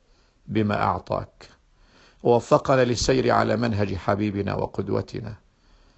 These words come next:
سيدنا النبهان، ورزقنا الصدق تمامه وكماله ودوامه، والاتباع ظاهراً وباطناً،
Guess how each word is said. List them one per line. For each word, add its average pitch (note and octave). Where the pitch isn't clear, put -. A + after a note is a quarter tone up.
سيدنا G2+
النبهان، G2
ورزقنا G2+
الصدق -
تمامه G2+
وكماله G2
ودوامه، G2+
والاتباع G2+
ظاهراً F#2+
وباطناً، F#2+